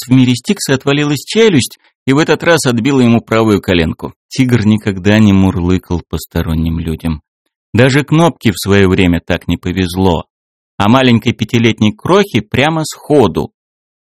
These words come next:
А еще тигр показывал Платону, что все в кузове, и в первую очередь все дети, иммунные. Все дети, все семеро.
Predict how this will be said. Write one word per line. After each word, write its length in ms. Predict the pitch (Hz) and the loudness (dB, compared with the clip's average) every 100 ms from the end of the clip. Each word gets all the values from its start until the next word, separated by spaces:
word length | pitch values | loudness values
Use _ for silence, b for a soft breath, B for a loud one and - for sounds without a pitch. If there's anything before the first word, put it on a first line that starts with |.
| _ _ | _ _
А 120 | 101 | 0
еще 340 | 113 110 202 220 | 0 2 2 0
тигр 420 | - 196 156 117 | 0 -2 0 -2
показывал 640 | - 113 160 160 135 120 | -2 -2 0 0 2 0
Платону, 640 | - 123 113 - 165 147 101 | 0 -2 -2 0 0 2 0
что 280 | - 120 104 | -2 -6 -6
все 300 | - - 107 | -6 -4 -2
в 120 | - _ | -4 _
кузове, 600 | 101 104 104 151 190 196 b - | -6 -4 -2 -2 -4 -8 b -8
и 80 | |
в 100 | 92 | -6
первую 380 | - 107 92 90 | 0 2 2 2
очередь 380 | 95 - 85 85 | 2 0 -6 -12
все 320 | - - 92 | -14 -10 -8
дети, 520 | 82 85 113 131 196 196 _ _ _ | -8 -4 -4 -4 -8 -10 _ _ _
иммунные. 800 | 135 156 107 98 92 90 87 80 - _ _ _ _ - | 0 2 2 2 2 0 0 -4 -8 _ _ _ _ -16
Все 340 | - - 120 | -8 0 0
дети, 560 | 104 117 135 - 85 82 | 2 0 0 -2 -8 -10
все 260 | - 127 131 | -4 -4 -4
семеро. 720 | - 160 160 113 82 78 | -6 -6 -4 -2 -2 -6